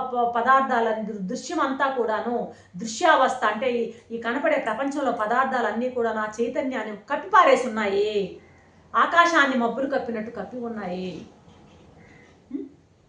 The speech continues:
అలా కప్పి మిథ్యారూపమైనటువంటి జగత్తు సర్వత్రా వ్యాపించి ముందుకు వచ్చి మనకి దెయ్యంలాగా కనపడుతుంది జగత్తు. కాబట్టి ఈ పై కనిపించేటువంటి మిథ్యారూపమైన జగత్తును తోసిపారేసి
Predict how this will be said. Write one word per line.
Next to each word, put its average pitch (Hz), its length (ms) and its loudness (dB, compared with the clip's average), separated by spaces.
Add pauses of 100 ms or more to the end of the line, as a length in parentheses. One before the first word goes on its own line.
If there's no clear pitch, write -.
(480)
అలా 220 360 2
కప్పి 294 680 0 (180)
మిథ్యారూపమైనటువంటి 339 1300 4
జగత్తు 240 640 0 (180)
సర్వత్రా 294 680 4
వ్యాపించి 240 920 0 (100)
ముందుకు 403 400 8
వచ్చి 269 280 4
మనకి 233 320 0
దెయ్యంలాగా 320 720 8
కనపడుతుంది 208 600 -2
జగత్తు. 190 600 -8 (1400)
కాబట్టి 208 560 0 (200)
ఈ 285 420 2
పై 262 100 6
కనిపించేటువంటి 330 760 2
మిథ్యారూపమైన 277 880 6
జగత్తును 269 560 2
తోసిపారేసి 277 1080 4